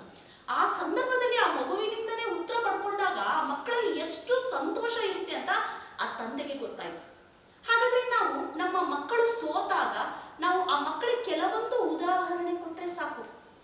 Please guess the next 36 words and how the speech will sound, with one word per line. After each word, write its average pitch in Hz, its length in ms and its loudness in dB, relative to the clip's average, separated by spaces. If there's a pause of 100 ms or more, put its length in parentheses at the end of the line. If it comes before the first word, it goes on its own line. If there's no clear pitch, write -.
(200)
ಆ 277 40 -8
ಮಗು 302 240 -6
ಎಷ್ಟು - 480 -2
ಖುಷಿಯಾಗುತ್ತೆ 339 760 0
ಅಂದ್ರೆ, 254 680 -8
"ನನ್ನ 262 360 -6
ಜೊತೆ 269 260 -8
ನನ್ನ 226 160 -12
ತಂದೆ 220 420 -12
ಇದ್ದಾರೆ, 202 580 -10 (120)
ನನ್ನ 226 180 -10
ತಾಯಿ 233 500 -6
ಇದ್ದಾರೆ, 190 260 -10
ನಾನು 214 160 -10
ಸೋತಾಗ 320 600 -4
ನನಗೆ 277 260 -4 (400)
ಧೈರ್ಯವನ್ನ 285 600 -6
ಹೇಳುವಂತವ್ರು 233 640 -6
ಇದ್ದಾರೆ" 190 300 -8
ಅಂತ. 170 200 -14 (1500)
ಅದೇ 427 320 6
ತರ 403 120 4 (920)
ಕೆಲವೊಂದು 480 440 4
ಮಕ್ಕಳು, - 440 -2
ಆ, 302 420 2
ಈಗ 285 240 0
ನಾನು 294 560 0
ಮಕ್ಕಳ 254 340 -2
ವಿಷಯಕ್ಕೆ, 349 600 -2
ಆ, 220 80 -4
ಸ್ಟೂಡೆಂಟ್ಸ್ 294 560 -2
ಅಥವಾ 277 300 -2
ವಿದ್ಯಾರ್ಥಿಗಳ 254 520 -6
ಹತ್ರ 240 140 -6
ಬಂದಾಗ 226 260 -8
ಹೇಳ್ತೀನಿ, 220 600 -8